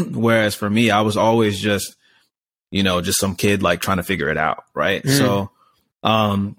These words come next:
Speaker 1: even in all these sessions that I was having with, like, you know, these bigger artists and stuff,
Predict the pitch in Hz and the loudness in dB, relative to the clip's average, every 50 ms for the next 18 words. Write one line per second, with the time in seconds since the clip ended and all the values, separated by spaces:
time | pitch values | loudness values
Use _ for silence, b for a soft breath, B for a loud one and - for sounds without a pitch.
0 | - - 139 147 143 147 135 127 120 117 110 110 110 104 110 101 - - 113 117 | -4 0 0 2 2 4 2 4 4 2 2 2 2 0 0 0 0 2 2 2
1 | - - 113 104 90 101 95 95 95 90 98 101 98 95 95 98 95 92 92 95 | 2 0 -2 -2 -2 0 0 0 0 -2 -2 -2 -2 -2 -2 -4 -6 -6 -6 -8
2 | 92 92 95 - - _ _ _ _ _ _ _ - - 101 101 101 - - 110 | -8 -8 -8 -10 -12 _ _ _ _ _ _ _ -6 -4 -2 -2 -4 -2 -2 -2
3 | 117 113 107 - 95 107 113 123 120 113 - 98 98 98 - - 98 98 98 95 | 0 2 2 2 2 2 2 2 0 0 -2 -4 -6 -6 -4 -2 0 0 0 -2
4 | - | -4